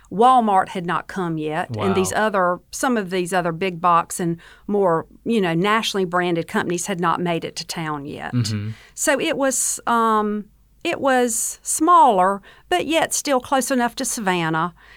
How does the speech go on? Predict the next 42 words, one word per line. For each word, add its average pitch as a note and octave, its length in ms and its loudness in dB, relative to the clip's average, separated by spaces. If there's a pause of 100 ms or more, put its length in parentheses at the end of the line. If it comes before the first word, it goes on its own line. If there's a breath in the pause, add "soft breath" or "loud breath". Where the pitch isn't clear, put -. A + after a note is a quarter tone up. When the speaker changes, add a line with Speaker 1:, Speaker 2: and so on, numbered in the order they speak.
(100)
Speaker 1:
And B3+ 160 2
of B3 80 -2
course, B3+ 240 0
we B3 80 0
had A#3 100 0
lived A#3 280 2
in F#3 100 2
Atlanta, E3+ 400 0
and F#3 100 0
we G3+ 120 2
love G3 240 0
the F3 80 -6
big D#3+ 200 -6
city. - 380 -10
Speaker 2:
That's A#2+ 220 -4
right. G#2 160 -4
Speaker 1:
And A#3+ 100 0
so G#3+ 220 0
I A3+ 100 4
always A3 380 4
had, F#3+ 360 -4
we A#3 140 -4
had A3 160 0
opportunities E3 540 -4
to D#3 80 -4
always D3+ 180 -6
go D#3 160 -6
back - 340 -8
to E3+ 140 -12
Atlanta D3 480 -10
and D#3+ 180 -6
go F#3 160 2
to E3 60 -6
Savannah. C#3+ 540 -8
And, - 160 -6
Speaker 2:
That's B2 180 -4
right. G#2 160 -8
Speaker 1:
you G3 80 -2
know, D#3+ 100 -2
we F#3+ 160 2
enjoyed E3+ 300 -2
traveling. D3+ 560 -6